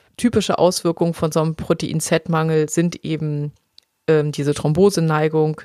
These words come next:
dass man, äh, zu Plazenta-Insuffizienz neigt, also dass die Plazenta nicht in der Lage ist, den Fetus, äh, zu ernähren und, äh, dass es eben auch vermehrt frühe Fehlgeburten gibt.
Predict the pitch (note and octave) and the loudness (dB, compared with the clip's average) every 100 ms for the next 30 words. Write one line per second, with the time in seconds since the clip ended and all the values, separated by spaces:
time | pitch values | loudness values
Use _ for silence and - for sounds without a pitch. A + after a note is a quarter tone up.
0 | - D#3 - D3+ D3+ - D#3 - - - | -4 -4 -2 -2 -2 -4 -6 -6 -8 -6
1 | D#3 - D3 - F#3+ G#3 - F#3 F3+ F3+ | -6 -2 -2 2 2 2 2 2 0 -2
2 | F3 - - E3+ E3 - D#3+ D#3 E3 - | -4 -2 0 2 0 -2 2 4 2 0
3 | D3+ D3 D3+ - D3 - - E3 E3 D#3 | -6 -4 -4 -4 -4 -2 0 0 0 0
4 | D#3 E3 D#3 D#3 D#3 D#3+ D#3+ E3 - - | -2 -2 -2 0 0 0 -2 -2 -4 -2
5 | D#3 D3 D3 C#3+ - _ _ _ _ _ | -2 0 -2 -4 -8 _ _ _ _ _
6 | _ _ - - - F#3 F3+ E3 - - | _ _ -18 -16 0 2 2 0 -2 -2
7 | D#3+ D3+ - - D3+ D3+ D#3+ G3+ F#3+ F3+ | 0 0 0 0 0 0 2 2 2 -2
8 | - D#3+ D#3+ D#3 - _ - _ - D#3+ | -2 -2 -2 -4 -12 _ -20 _ -2 2
9 | D#3 E3 E3 - D#3 D3+ - D3+ D3+ - | 2 0 -2 -4 -2 -4 0 0 0 -2
10 | F3 D#3+ D#3+ D#3 - - E3 D#3 - E3 | 0 2 4 0 -2 2 2 2 0 2
11 | D#3 D3+ - - - C3 - - | 2 0 -4 -8 -8 -8 -10 -12